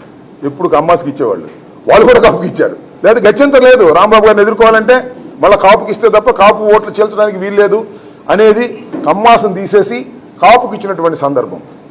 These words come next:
ఇది కూడా. అదేనని కూడా ఈ సందర్భంగా నేను మనవి చేస్తున్నా. ఒక్కసారి అనిల్ యాదవ్ గారిని గెలిపించటం అంటే మామూలుగా గెలిపించడం కాదు, a big sound,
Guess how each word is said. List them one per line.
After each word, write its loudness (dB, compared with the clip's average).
ఇది -8
కూడా. 2
అదేనని 4
కూడా 4
ఈ 0
సందర్భంగా 0
నేను -6
మనవి -4
చేస్తున్నా. -14
ఒక్కసారి 2
అనిల్ -2
యాదవ్ 2
గారిని 0
గెలిపించటం 0
అంటే -2
మామూలుగా 4
గెలిపించడం 0
కాదు, -4
a 4
big 0
sound, 2